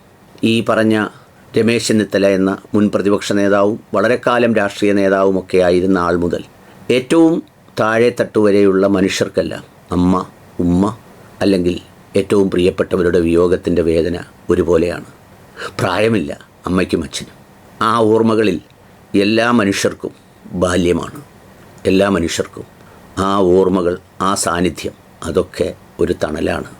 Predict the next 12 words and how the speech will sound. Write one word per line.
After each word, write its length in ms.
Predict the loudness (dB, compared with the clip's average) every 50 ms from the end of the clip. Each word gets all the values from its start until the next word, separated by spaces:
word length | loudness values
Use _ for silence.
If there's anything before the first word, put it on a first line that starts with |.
| -20 -20 -18 -12 -8
ആശ്വാസമാണ്. 600 | -6 -4 -2 -2 -2 -2 -2 -4 -4 -4 -8 -14 -20 -20 -20 -20 -20 -20 -20 -20 -8 -4
അതിലാരും 460 | -2 0 0 0 0 0 0 0 -2 -4 -6 -6
വിയോജിക്കില്ല. 600 | -2 0 2 2 2 0 0 -4 -8 -10 -12 -12 -18 -20 -20 -20 -20 -20 -8 -6
കാരണം 340 | -4 -4 -2 -4 -4 -6 -6 -10 -16 -20 -20 -20 -20 -20 -20 -20 -20 -18 -6 -2
അമ്മ 200 | 0 2 2 2 0 -2 -6 -8 -6 -2
എന്ന് 140 | 0 0 0
പറയുന്നത് 460 | 2 0 0 0 0 -2 -4 -6 -8 -10 -14 -20 -20 -20 -20 -14 -8 -6
അതുപോലത്തെ 500 | -2 -2 0 2 2 2 2 2 0 -2
സമാനതകളില്ലാത്ത, 1000 | -2 -2 -4 -4 -2 -4 -2 0 0 0 2 2 0 0 -2 -4 -6 -8 -10 -12 -16 -18 -18 -20 -20 -20 -20 -20 -20 -20 -20 -20 -20 -20 -20 -20 -14 -6 -2
വേറെന്തെങ്കിലും 640 | 0 2 2 2 2 2 2 0 2 2 2 2 2
കൊണ്ട് 200 | 2 2 2 2 0 0 -2 -8 _ _ -2
തുല്യപ്പെടുത്താനൊക്കാത്ത 960 | 0 2 2 0 0 -2 -4 -4 -2 -2 -2 -4 -4 -6 -6 -10 -10 -10 -14